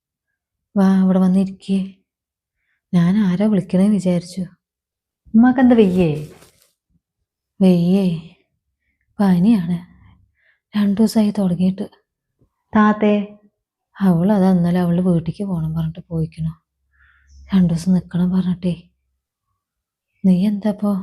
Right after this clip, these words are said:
പതിവില്ലാണ്ട്? എനിക്ക് ജോലി കിട്ടിയമ്മ, അത് ഉമ്മാൻ്റെ പറയാൻ വേണ്ടിയിട്ട് വന്നതാണേ. അതെ, അതെന്തായാലും നന്നായേ ഉള്ളൂ.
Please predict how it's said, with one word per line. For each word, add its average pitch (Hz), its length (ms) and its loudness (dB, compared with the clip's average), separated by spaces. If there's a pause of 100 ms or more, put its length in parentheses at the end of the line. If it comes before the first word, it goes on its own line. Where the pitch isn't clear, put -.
(160)
പതിവില്ലാണ്ട്? 185 680 0 (640)
എനിക്ക് 175 240 2
ജോലി 175 300 4
കിട്ടിയമ്മ, 156 340 0 (300)
അത് 156 120 -4
ഉമ്മാൻ്റെ 160 340 -2
പറയാൻ 165 260 0
വേണ്ടിയിട്ട് 175 300 0
വന്നതാണേ. 156 420 -2 (640)
അതെ, 165 340 0 (1300)
അതെന്തായാലും 175 680 0
നന്നായേ 160 520 0
ഉള്ളൂ. 165 280 -8